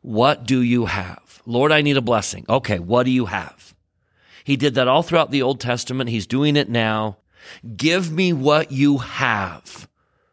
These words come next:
and then I'll make up the difference." This time they had seven loaves and a few little fishes. "Okay, that's enough. With that offering, I can perform a miracle." But the tendency is always,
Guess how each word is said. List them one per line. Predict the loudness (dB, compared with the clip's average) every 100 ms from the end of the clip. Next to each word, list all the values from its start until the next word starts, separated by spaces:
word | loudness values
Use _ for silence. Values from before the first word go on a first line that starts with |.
| _ _ _
and | -2 2
then | 2 4
I'll | 4
make | 2 0
up | -4 -4
the |
difference." | -4 -4 -6 -16 -10
This | -2 -2
time | 0 0 2 2 -4 -14 -6
they | 0 0
had | 2 0 -2 -8
seven | -10 -8 2 2 4 2 2
loaves | 2 0 -2 -6 -4
and | -2 -2
a |
few | -4 -6 0 2
little | 2 0 -2
fishes. | -2 -2 -2 -4
"Okay, | -2 0 0
that's | 2 2 2 0
enough. | 2 0 -2 -10 -20 _ _ _ _ _ -20 -20 -4
With | -2 0 0
that | 2 2
offering, | 2 0 -2 -6 -4
I | -4
can | -2 -4 -4
perform | -8 -6 -6 -6
a | -6
miracle." | -6 -8 -8
But | -6 -2
the | -2 -2
tendency | 0 2 2 0 0 0
is | 0
always, | -2 0 2 2 -2 -4 -8 -10 -12